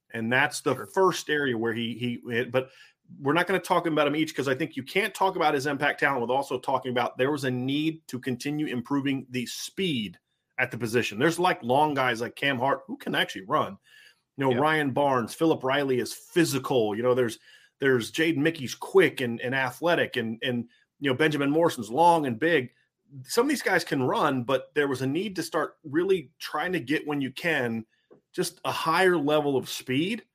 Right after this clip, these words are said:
Speaker 1: So
Speaker 2: Right.
Speaker 1: impact talent, speed, those are two big boxes that Mike and Mel, Micah Bell checks that were even more important than, to me, the two. 'Cause if you could get two and they're not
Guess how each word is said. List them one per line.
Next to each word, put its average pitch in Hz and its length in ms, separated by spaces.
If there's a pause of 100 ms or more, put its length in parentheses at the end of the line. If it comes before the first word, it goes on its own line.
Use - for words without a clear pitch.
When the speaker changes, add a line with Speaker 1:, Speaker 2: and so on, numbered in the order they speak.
(320)
Speaker 1:
So 135 240
Speaker 2:
Right. 156 80
Speaker 1:
impact 214 400
talent, 185 340
speed, 123 580 (240)
those 165 200
are 143 60
two 147 240
big 127 440
boxes 127 600 (260)
that 107 100
Mike 107 260
and 107 80
Mel, 95 240
Micah 123 280
Bell 107 180
checks - 380
that - 200
were 135 200
even 185 240
more 170 180
important 131 520
than, 120 340 (560)
to - 100
me, 131 540
the 117 320
two. 147 400 (360)
'Cause 139 160
if 139 140
you 240 120
could 277 180
get 208 180
two 131 500 (280)
and 139 120
they're 143 120
not 170 360